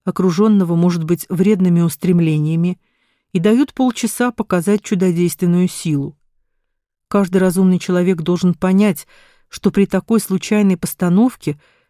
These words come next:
кроме вреда, ничего не произойдет. Огненная сила — требует к себе вдумчивого отношения. Даже скудоумие на нервной почве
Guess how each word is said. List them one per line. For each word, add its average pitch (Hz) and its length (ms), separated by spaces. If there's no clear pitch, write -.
кроме 190 300
вреда, 180 380
ничего 180 400
не 180 140
произойдет. 196 800
Огненная 180 540
сила — 196 520
требует 175 400
к - 80
себе 190 340
вдумчивого 170 720
отношения. 185 720
Даже 220 300
скудоумие 226 800
на 156 160
нервной 165 340
почве 156 500